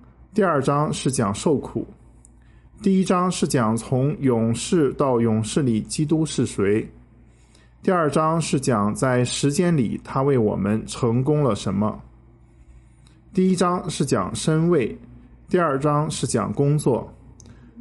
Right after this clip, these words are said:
就是加在这两章的里面，有了今天所读的这一段警告的话。这个警告讲什么呢？就是讲到在基督的身位里和在他的工作里，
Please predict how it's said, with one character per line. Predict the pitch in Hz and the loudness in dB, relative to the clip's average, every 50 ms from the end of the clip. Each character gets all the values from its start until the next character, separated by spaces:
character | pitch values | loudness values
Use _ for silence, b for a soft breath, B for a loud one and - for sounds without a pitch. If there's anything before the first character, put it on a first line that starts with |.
| - - | -8 -2
就 | - 175 | 0 0
是 | 156 - 156 147 | 0 2 0 -2
加 | 127 - 180 175 175 185 | 0 0 0 0 0 0
在 | 180 - 165 131 117 | 0 0 2 2 0
这 | 104 - 156 156 139 | 0 0 0 2 2
两 | 123 117 120 110 101 104 | 4 2 2 2 2 0
章 | 107 - 147 156 156 | 0 0 0 2 2
的 | 147 | 0
里 | 123 107 107 98 - | 0 0 -2 -2 -2
面， | 104 117 127 123 113 - - B B B B B - | -2 0 0 0 -2 -2 -6 B B B B B -2
有 | 139 127 120 | 0 2 2
了 | 120 123 | 2 2
今 | 123 - 160 160 160 | 2 0 0 0 0
天 | 151 - 165 151 151 147 | 0 0 0 0 0 -2
所 | 151 - 135 120 107 104 | -2 -2 0 0 0 0
读 | - 117 120 131 | 0 0 0 2
的 | 143 139 131 110 | 2 0 0 0
这 | - 139 131 | 0 0 2
一 | 123 120 | 2 2
段 | 120 151 143 120 110 120 | 2 0 0 0 -2 -4
警 | 120 - - 113 104 98 92 | -8 -4 -2 0 0 0 0
告 | 131 123 117 | 0 0 0
的 | 101 98 | 0 -2
话。 | - - 127 110 - - - - - - - _ _ _ _ - _ b b b b b b b b | -2 -2 -4 -4 -4 -8 -14 -20 -20 -20 -20 _ _ _ _ -20 _ b b b b b b b b
这 | - - 226 | -2 0 2
个 | 196 185 | 2 2
警 | 147 - 151 139 123 | 2 2 0 0 2
告 | 110 147 151 139 127 127 | 2 2 0 0 -2 -2
讲 | - - 120 110 107 | -2 -2 0 0 0
什 | 104 - - 110 | -2 -2 -2 0
么 | 120 135 | 0 2
呢？ | 147 143 139 135 139 147 139 - - - - - b b b b b b b b - | 2 2 0 0 -2 -4 -6 -10 -14 -20 -20 -20 b b b b b b b b -6
就 | - - 202 175 | 0 0 2 2
是 | 143 - - 170 156 147 135 | 2 0 2 2 2 2 0
讲 | - - 139 117 107 104 110 | 0 -2 0 0 0 0 0
到 | 123 135 131 120 110 | 0 0 0 0 -2
在 | 123 - 139 139 143 131 123 | -2 -2 0 0 0 -2 -2
基 | - - 180 | -2 -2 0
督 | 156 175 165 | 2 2 2
的 | 156 143 | 2 2
身 | 127 127 - 185 175 175 | 0 0 0 0 0 2
位 | 185 185 151 123 | 2 4 2 2
里 | 101 - - - - B B B B B | 0 -2 -6 -6 -10 B B B B B
和 | - - - 120 123 135 | -8 -2 0 2 2 2
在 | 135 - 160 147 135 | 0 0 0 0 0
他 | 131 - 151 | 0 0 0
的 | 143 147 135 | 0 0 0
工 | 135 - 170 175 180 | 2 2 2 2 2
作 | 180 - 170 139 | 2 2 2 2
里， | 113 101 98 95 90 | 2 0 0 -2 -4